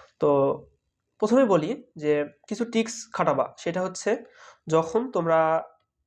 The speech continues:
দেখা যাচ্ছে তোমাদের এভাবে বলছে, তোমাদের দেখবা যে আমার একটা ঘ-, ঘটনা বলি। আমি হচ্ছে যখন প্রথমে আসলাম, আহ, রাজশাহীতে, তো আসার পর হচ্ছে, আহ, আমার রাস্তা দিয়ে, মানে in general যেভাবে রাস্তা দিয়ে হেঁটে যায়, আমি সেভাবে রাস্তা দিয়ে হেঁটে যাচ্ছি।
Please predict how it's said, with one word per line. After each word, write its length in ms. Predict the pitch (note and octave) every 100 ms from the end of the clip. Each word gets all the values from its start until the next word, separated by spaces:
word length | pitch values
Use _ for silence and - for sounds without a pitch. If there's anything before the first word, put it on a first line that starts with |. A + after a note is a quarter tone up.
| -
দেখা 200 | D#3+ D3
যাচ্ছে 200 | D#3 E3+
তোমাদের 300 | E3 D#3+ E3
এভাবে 200 | D#3+ E3
বলছে, 520 | D3+ E3 D#3+ C#3 C3 -
তোমাদের 320 | E3 E3 D#3
দেখবা 400 | D#3+ D#3+ G#3+ C3+
যে 180 | C#3 D3
আমার 300 | - E3+ G3
একটা 200 | G3 G3
ঘ-, 360 | - - _ -
ঘটনা 260 | D3+ D#3+
বলি। 240 | D3 D3 -
আমি 200 | - D#3+
হচ্ছে 260 | F#3+ G3 F#3
যখন 240 | F3 F3
প্রথমে 280 | F3 D#3+ D3+
আসলাম, 300 | C#3 - D#3+
আহ, 960 | C#4+ - - - - _ C#3+ C#3 C#3 C#3
রাজশাহীতে, 460 | C#3+ - C#3 -
তো 200 | - -
আসার 320 | C#3 D#3 G#3 G#3
পর 280 | E3+ D3 - - _ _ -
হচ্ছে, 360 | D3+ - D3+ D3
আহ, 840 | D3 - - _ - C#3+ C#3 E3+
আমার 260 | F3+ G#3+ A#3 - _ -
রাস্তা 260 | G#3+ A#3
দিয়ে, 320 | A3+ A#3 - -
মানে 220 | A3+ A3
in 200 | B3 C4
general 320 | G#3 A3+ G#3+
যেভাবে 340 | F#3 F#3 F#3 F3
রাস্তা 240 | E3 F#3
দিয়ে 120 | D#3
হেঁটে 180 | E3+ E3+
যায়, 180 | D3 A3
আমি 260 | G#3+ A#3
সেভাবে 380 | A3+ A3 G3+ G3+ - A#3 - F#3
রাস্তা 240 | F3 E3+
দিয়ে 100 | D#3+
হেঁটে 180 | E3 D3+
যাচ্ছি। 360 | C#3+ - B3